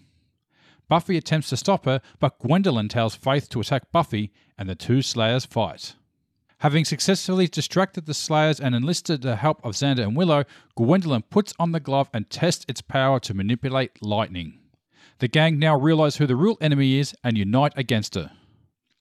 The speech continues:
Faith draws her fire, which allows Buffy to throw a piece of glass to sever her gloved arm, leading to Gwendolyn's death by electrocution when the next bolt of lightning strikes.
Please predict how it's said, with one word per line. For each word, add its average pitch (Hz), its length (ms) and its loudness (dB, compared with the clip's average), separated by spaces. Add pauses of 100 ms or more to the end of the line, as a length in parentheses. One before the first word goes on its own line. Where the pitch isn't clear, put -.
(140)
Faith 160 320 2
draws 208 340 4
her 175 140 4
fire, 170 380 2
which 120 180 -2
allows 131 300 2
Buffy 175 320 -2
to 127 100 -8
throw 135 240 0
a 110 60 2
piece - 300 -2
of 110 140 -8
glass 143 380 0
to 104 120 -4
sever 170 380 2
her 127 140 4
gloved 143 400 -2
arm, 120 300 2 (400)
leading 127 400 0
to 107 120 -4
Gwendolyn's 139 520 0
death 131 360 -2
by 107 140 -2
electrocution 131 840 -2 (300)
when 117 180 0
the 104 120 0
next 143 260 -2
bolt 156 280 0
of 139 140 -2
lightning 120 320 0
strikes. - 600 -4